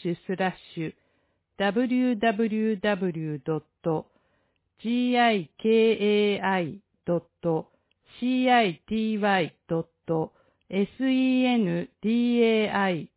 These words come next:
ドットジェーピースラッシュ年四回発行。仙台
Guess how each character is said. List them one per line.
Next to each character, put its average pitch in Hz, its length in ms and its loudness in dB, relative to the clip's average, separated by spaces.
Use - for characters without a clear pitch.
ド 170 120 -2
ッ 165 60 -6
ト 160 320 -4
ジ 202 60 -2
ェ 226 140 2
ー 233 60 -4
ピ 196 320 -4
ー - 0 -
ス 190 80 -8
ラ 190 120 -2
ッ 180 60 -6
シ 165 80 -8
ュ 160 100 -8
年 226 340 0
四 202 300 0
回 202 500 -2
発 185 280 -6
行。 165 480 -2
仙 277 280 4
台 202 260 2